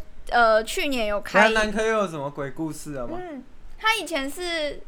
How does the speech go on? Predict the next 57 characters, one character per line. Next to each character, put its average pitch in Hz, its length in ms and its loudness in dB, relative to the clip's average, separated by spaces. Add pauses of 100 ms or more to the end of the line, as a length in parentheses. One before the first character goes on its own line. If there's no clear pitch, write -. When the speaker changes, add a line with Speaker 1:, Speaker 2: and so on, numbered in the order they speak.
(160)
Speaker 1:
你 262 120 -4
知 403 40 4
道 480 140 6
南 339 160 0
科 403 160 -2
有 302 160 4
个 240 80 -2
博 240 180 -2
物 277 140 0
馆 220 240 -4
叫 262 120 -4
做 254 280 0
史 240 220 -8
前 214 280 -8
什 247 60 -8
么 202 140 -6
博 202 200 -8
物 220 120 -6
馆 185 180 -4
吗？ 147 40 -4
Speaker 2:
我 156 60 -4
知 196 60 4
道 202 120 6
史 165 180 -6
前 143 260 -6
历 208 120 -4
史 170 140 -8
博 135 140 -4
物 147 80 -6
馆。 - 220 -6
Speaker 1:
你 302 80 -2
知 403 60 8
道 453 60 12
为 539 140 12
什 415 40 8
么 339 80 8
会 427 80 8
有 370 60 8
那 381 80 2
个 392 140 0
博 302 160 6
物 - 20 2
馆 294 160 6
吗？ 233 140 2
因 349 120 0
为 415 80 4 (120)
那 440 120 8
边 415 240 2
以 277 160 -2
前 247 280 -4
是 320 200 -8
真 320 200 2
的 311 100 0
就 294 140 2
是， 302 220 -6 (680)
就 190 140 4
是 202 300 -2